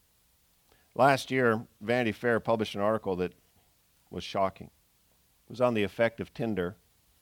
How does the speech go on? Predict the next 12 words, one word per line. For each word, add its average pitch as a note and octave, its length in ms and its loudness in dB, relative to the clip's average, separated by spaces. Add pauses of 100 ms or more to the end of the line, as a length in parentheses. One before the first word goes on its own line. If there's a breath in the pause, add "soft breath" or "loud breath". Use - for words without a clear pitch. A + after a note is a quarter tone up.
(560)
in G2+ 160 -6
our G2 120 -2
culture. - 420 -8 (1500 soft breath)
And B2+ 80 0
they, F#3 120 8
they D#3 260 4
reported, C#3+ 640 4
based C3+ 240 0
on C3+ 140 0
some B2+ 160 -6
studies, B2 460 2
that A2+ 240 4